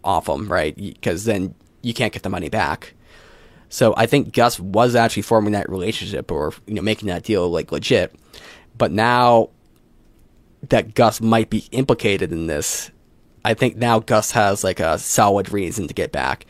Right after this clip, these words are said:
And it, it, I think I may have been looking at things a little too far the couple epi-, last couple episodes, 'cause I think writing-wise, this is where they're kinda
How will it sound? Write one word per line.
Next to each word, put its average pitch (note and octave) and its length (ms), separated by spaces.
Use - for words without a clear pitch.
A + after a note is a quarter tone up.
And A2 180
it, B2+ 180
it, A#2+ 120
I C3 60
think D#3+ 240
I C#3 120
may B2+ 140
have A#2+ 80
been A#2 120
looking A2 340
at G#2+ 320
things G2 380
a - 60
little A2 180
too - 200
far A#2+ 460
the - 80
couple D#3 200
epi-, D3 240
last C#3 160
couple - 180
episodes, D#3 320
'cause B2 140
I B2+ 80
think B2+ 300
writing-wise, A2+ 640
this G#2 140
is G2+ 100
where G2+ 340
they're F2+ 140
kinda E2+ 360